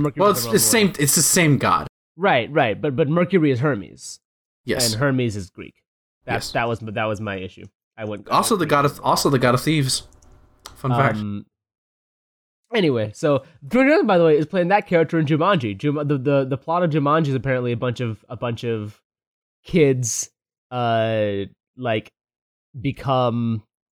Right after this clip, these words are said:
Speaker 1: Dwayne Johnson, Kevin Hart, Jack Black, and Karen Gillan. And Dwayne Johnson is like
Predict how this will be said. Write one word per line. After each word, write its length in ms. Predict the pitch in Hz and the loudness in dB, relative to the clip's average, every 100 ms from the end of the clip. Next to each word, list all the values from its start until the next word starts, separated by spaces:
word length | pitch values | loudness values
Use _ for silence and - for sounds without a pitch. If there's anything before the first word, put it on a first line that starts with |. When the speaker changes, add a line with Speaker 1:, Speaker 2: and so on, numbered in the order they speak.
| _ _ 131 | _ _ -14
Speaker 1:
Dwayne 300 | 117 135 131 | -4 -2 0
Johnson, 440 | 131 123 117 127 | 0 0 0 -6
Kevin 260 | - 123 117 | -4 -4 -4
Hart, 260 | 113 117 107 | -2 -4 -4
Jack 320 | 117 107 - | -4 -4 -4
Black, 240 | 117 107 | -6 -6
and 100 | 104 | -8
Karen 300 | - 110 101 | -6 -4 -4
Gillan. 360 | 117 113 90 - _ _ - | -2 -2 -4 -10 _ _ -16
And 120 | 107 | -8
Dwayne 240 | 113 117 | -4 -4
Johnson 380 | 117 117 113 120 | -2 -4 -4 -6
is 180 | 113 104 | -6 -6
like 180 | 110 | -8